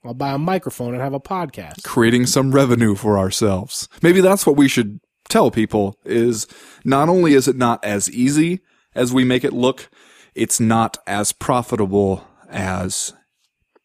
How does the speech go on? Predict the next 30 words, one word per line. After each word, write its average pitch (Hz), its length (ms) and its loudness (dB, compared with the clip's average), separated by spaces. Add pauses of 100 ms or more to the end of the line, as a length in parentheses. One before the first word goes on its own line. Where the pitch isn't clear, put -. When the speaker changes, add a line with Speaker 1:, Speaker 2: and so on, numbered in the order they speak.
(380)
Speaker 2:
anything. 101 560 -2 (680)
Speaker 1:
No, 190 180 2
we 175 140 2
could 185 160 0
say 165 300 2
literally 175 680 4
do 156 280 2
anything 147 560 -2
else. 104 240 -6
Speaker 2:
Yeah. 113 260 2
Speaker 1:
But 147 100 -2
then 143 220 0
we 139 100 2
would 127 220 -2
be 135 140 -4
saying 147 300 -2
that 127 200 -6
to 135 80 -8
mixed 131 220 -8
martial 127 260 -6
arts 123 180 -4
fighters, 110 380 -8
so 107 440 -6 (1120)
someone 131 420 -4
had 113 160 -8
probably 113 480 -8
said 127 220 -8
that 113 180 -10
to 123 80 -12
them 110 360 -8